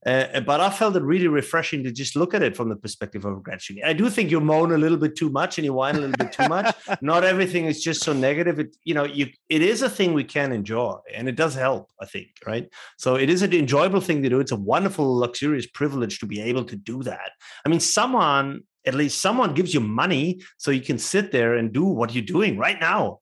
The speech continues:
Speaker 1: And you just went to Harvard, for crying out loud. Like, all of that is wonderful. Name one other person in the world that can do that. It's, you know, so
Speaker 2: Yeah.
Speaker 1: you can look at it a little bit more positively. But by and large, I think it's a wonderful thing to have, and it's really good to listen to as well. So,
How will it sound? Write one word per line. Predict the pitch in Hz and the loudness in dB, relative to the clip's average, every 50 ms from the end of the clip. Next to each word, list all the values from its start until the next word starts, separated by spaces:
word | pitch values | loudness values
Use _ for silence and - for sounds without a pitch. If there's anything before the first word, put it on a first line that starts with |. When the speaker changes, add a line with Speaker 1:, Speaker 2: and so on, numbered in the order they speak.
| _ - | _ -4
Speaker 1:
And | 127 160 | -2 0
you | 196 | 0
just | 202 220 214 - | 0 0 -2 -2
went | 262 285 233 | -2 0 0
to | 269 | 0
Harvard, | 202 226 269 294 285 285 - | 2 2 0 0 0 -2 -6
for | - - | -8 -8
crying | - - 147 120 110 | -4 -2 -2 -2 -2
out | 104 101 | -2 -4
loud. | 101 104 | -4 -2
Like, | 127 165 175 151 | -2 -2 -2 -2
all | 151 156 170 202 247 262 | -4 -4 -2 -2 0 0
of | 220 | 2
that | 190 185 180 | 2 2 0
is | 131 120 | 0 -2
wonderful. | 117 107 147 196 226 220 - - 113 117 123 123 - - - - | -2 -2 -2 0 0 -2 -2 -2 -2 -2 -2 -4 -8 -16 -10 -2
Name | - 196 220 214 | 0 2 2 4
one | 208 233 240 | 4 4 4
other | 240 220 220 | 4 2 2
person | 214 - 214 214 208 214 202 | 2 2 0 0 2 2 4
in | 196 | 4
the | 196 | 4
world | 190 196 196 | 4 4 4
that | 185 190 170 | 2 0 0
can | 185 185 | 0 0
do | 190 240 233 | 0 0 0
that. | 165 110 92 90 - | 0 -2 -2 -4 -12
It's, | - 110 117 127 - _ _ _ _ _ - | -14 -14 -14 -14 -16 _ _ _ _ _ -4
you | 135 | 0
know, | 127 147 175 | 0 0 0
so | 170 - 143 139 139 139 - - - - - | 0 2 2 2 2 0 -2 -8 -20 -18 -16
Speaker 2:
Yeah. | 107 - - | -10 -4 -2
Speaker 1:
you | 165 | -2
can | 156 - 180 | 0 2 2
look | 196 220 214 | 2 2 2
at | 208 170 | 4 4
it | 156 135 127 | 4 4 4
a | 123 | 4
little | 123 139 156 131 | 4 4 4 2
bit | 120 107 | 2 -2
more | 104 104 101 | -2 -6 -10
positively. | - - 113 98 101 101 98 101 98 101 | -8 -8 -8 -6 -6 -6 -6 -4 -4 -2
But | 98 127 120 | 0 0 2
by | 107 160 190 214 202 | 2 4 4 4 4
and | 170 160 | 4 4
large, | 160 160 147 120 | 4 4 4 2
I | 135 127 | 0 -2
think | 120 151 139 | -2 -2 -2
it's | 117 | -2
a | 120 113 | -2 -2
wonderful | 113 131 156 165 160 143 - - 120 113 113 | 0 0 0 2 0 -2 -2 -2 -4 -4 -4
thing | - - 139 131 120 | -2 -4 -2 0 0
to | 113 | 0
have, | 110 117 127 131 123 | 2 2 0 0 0
and | 127 120 | -2 -6
it's | 120 110 113 123 | -6 -6 -6 -4
really | 143 175 180 170 156 123 | -2 0 0 0 0 -2
good | 113 143 139 139 | 0 -2 -4 -2
to | - 127 | -4 -4
listen | 123 123 120 120 - - | -4 -4 -4 -6 -10 -10
to | - 117 107 101 | -8 -6 -6 -6
as | 101 101 - | -6 -8 -6
well. | 107 107 127 147 143 | -4 -2 -2 -2 -4
So, | 143 - - 123 120 120 127 123 127 | -6 -4 -2 -2 0 0 -2 -4 -10